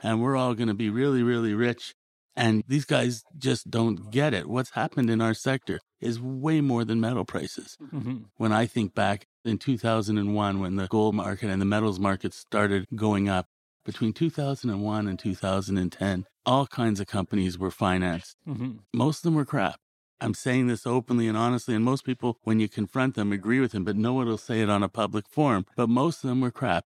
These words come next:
Speaker 1: And I think that a large problem is that we didn't have the n-, right number of geoscientists across the board to deal with the projects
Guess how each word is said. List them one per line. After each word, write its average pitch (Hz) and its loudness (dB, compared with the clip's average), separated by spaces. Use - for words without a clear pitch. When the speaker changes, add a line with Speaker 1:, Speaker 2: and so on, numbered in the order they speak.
Speaker 1:
And 101 -2
I 98 -2
think 113 -2
that 107 -2
a 104 -2
large 117 0
problem 113 0
is 95 -6
that 98 -2
we 101 0
didn't 123 2
have 104 0
the 110 0
n-, 104 2
right 110 0
number 107 0
of 92 -2
geoscientists 104 0
across 117 0
the 113 -4
board 98 2
to 117 -4
deal 104 2
with 98 -2
the 110 -4
projects 98 0